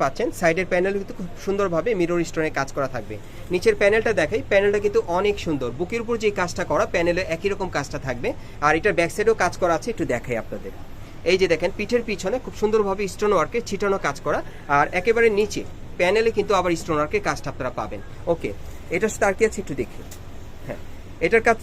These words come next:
এটার সাথে একটা প্যান্ট কাট প্লাজো আছে। এই যে দেখেন নিচের প্যানেলে দেখেন খুব সুন্দরভাবে স্টোন ওয়ার্কে কাজ করা সামনে পিছনে। ওকে, আর একটা ওড়না থাকবে এটার সাথে,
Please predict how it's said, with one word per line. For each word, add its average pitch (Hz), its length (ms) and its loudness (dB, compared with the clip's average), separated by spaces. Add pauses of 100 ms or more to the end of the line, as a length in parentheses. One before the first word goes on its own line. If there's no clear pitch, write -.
এটার 180 180 2
সাথে 214 180 -2
একটা 220 200 2
প্যান্ট 196 220 6
কাট 226 200 4
প্লাজো 170 280 4
আছে। 139 240 -2 (160)
এই 147 140 0
যে 123 120 -6
দেখেন 104 260 -8 (220)
নিচের 170 260 0
প্যানেলে 190 360 0
দেখেন 170 300 0
খুব 180 160 -4
সুন্দরভাবে 214 420 2
স্টোন 175 260 2
ওয়ার্কে 156 240 0
কাজ 147 240 2
করা 190 160 0 (200)
সামনে 147 220 0
পিছনে। 147 380 -4 (280)
ওকে, 147 240 -4 (100)
আর 139 200 2
একটা 165 280 0
ওড়না 202 260 6
থাকবে 131 260 -4
এটার 127 240 -4
সাথে, 147 180 -2